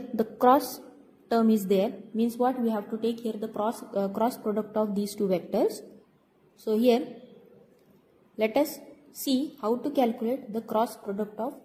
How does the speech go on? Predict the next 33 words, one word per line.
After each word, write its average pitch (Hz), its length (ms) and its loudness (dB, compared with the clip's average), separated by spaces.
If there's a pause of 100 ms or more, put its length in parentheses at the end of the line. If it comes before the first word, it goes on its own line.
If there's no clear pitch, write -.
two 233 100 -2
unit 214 460 -2
vectors. - 500 -12 (600)
So 254 160 0
for 254 220 4
that 262 320 0 (500)
we 226 100 -2
have 233 240 2
to 240 80 2
use 240 380 2 (200)
this 226 240 2
diagram. 170 460 -4 (1040)
Okay, 311 300 -2 (120)
so 233 160 0
here 254 220 6 (300)
the 202 60 -6
cross 226 320 0
product 262 380 2
of 247 200 -2
two 269 280 0
similar 247 460 4
unit 254 300 6
vector 233 380 2
is 208 180 0
always 202 480 0
zero, 240 400 0 (320)
means 233 260 0
what, 262 280 -2 (1040)
here 240 220 2
the 220 180 -2
cross 226 300 0
product 254 440 0
of 294 160 0